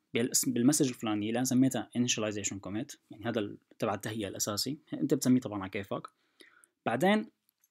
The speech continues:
ضفت اوريجن، هلا عاملين نحن بتعم-، بنعملها فقط مرة واحدة، اللي هو عم نعرف له إنه عم نوصل هالمستودع الم-، المحلي موجود على الكمبيوتري مع الاوريجن اللي موجود على النت. الخطوة الأخيرة إنه هو عم بيعمل بوش،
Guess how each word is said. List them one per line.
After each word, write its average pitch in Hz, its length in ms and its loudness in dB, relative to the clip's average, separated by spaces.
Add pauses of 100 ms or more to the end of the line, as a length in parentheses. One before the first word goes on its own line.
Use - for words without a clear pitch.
(240)
ضفت 175 340 4
اوريجن، 127 380 4 (200)
هلا 120 120 0
عاملين 139 200 8
نحن 135 120 4
بتعم-، 127 340 6
بنعملها 131 280 8
فقط 120 300 0
مرة 113 180 4
واحدة، 110 400 -2 (180)
اللي - 140 0
هو 135 40 6
عم 127 140 4
نعرف 127 300 2
له 123 60 2
إنه 117 300 0 (440)
عم 123 180 10
نوصل 139 360 8 (200)
هالمستودع 113 600 2
الم-، 104 260 0 (840)
المحلي 117 420 4
موجود 113 240 0
على 135 100 0
الكمبيوتري 139 540 2 (480)
مع 131 160 6
الاوريجن 143 500 4 (160)
اللي 113 100 -2
موجود 120 200 2
على 107 160 4
النت. 95 300 -4 (1000)
الخطوة 190 280 2
الأخيرة 196 280 8
إنه 160 120 8
هو 160 100 10
عم 143 80 8
بيعمل 156 240 8
بوش، 117 400 2